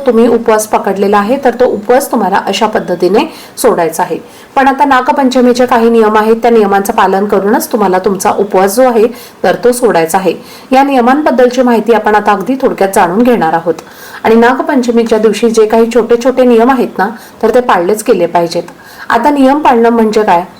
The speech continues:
तर हे सर्वस्वी तुमच्या हातात आहे. पण काही ज्या पूर्वापार चालत आलेल्या पद्धती, परंपरा आहेत, तर त्या छोट्या मोठ्या नियमांचं पालन आपण केलं, तर आपल्याला पूजेचं संपूर्ण फळ हे मिळत असतं. त्यामुळे तुम्ही नक्कीच या नियमांचं पालन करूनच नागपंचमी जी आहे, तर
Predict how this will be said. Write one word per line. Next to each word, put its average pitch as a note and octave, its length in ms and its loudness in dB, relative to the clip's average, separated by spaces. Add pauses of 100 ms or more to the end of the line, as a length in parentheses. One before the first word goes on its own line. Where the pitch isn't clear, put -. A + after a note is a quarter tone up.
(160)
तर B3 80 2
हे C#4 140 0
सर्वस्वी A#3 520 0
तुमच्या A3 320 0
हातात F#3+ 320 -2
आहे. F3+ 220 -2 (380)
पण C4 140 2
काही C4 260 0
ज्या D4+ 160 0
पूर्वापार A3+ 520 2
चालत G#3+ 400 -2
आलेल्या G3+ 280 0
पद्धती, G#3 440 -2
परंपरा G#3 440 0
आहेत, F#3 280 -2
तर G#3+ 60 0
त्या G#3 280 -2
छोट्या A3+ 220 2
मोठ्या A#3+ 280 0
नियमांचं F#3 420 0
पालन G3 360 0
आपण A3 280 0 (360)
केलं, B3 320 2 (100)
तर B3 80 2
आपल्याला A3+ 440 0
पूजेचं A#3+ 460 0
संपूर्ण A#3+ 500 0 (100)
फळ F3 120 0
हे F#3 120 -2
मिळत E3+ 300 0
असतं. - 280 -2 (420)
त्यामुळे B3 320 2
तुम्ही B3 180 2
नक्कीच A#3+ 380 -2
या C4 100 0
नियमांचं G3+ 420 0
पालन G3+ 300 0
करूनच A3+ 580 0
नागपंचमी A3 720 0
जी F#3 120 -4
आहे, F3+ 200 -2
तर F#3+ 120 -4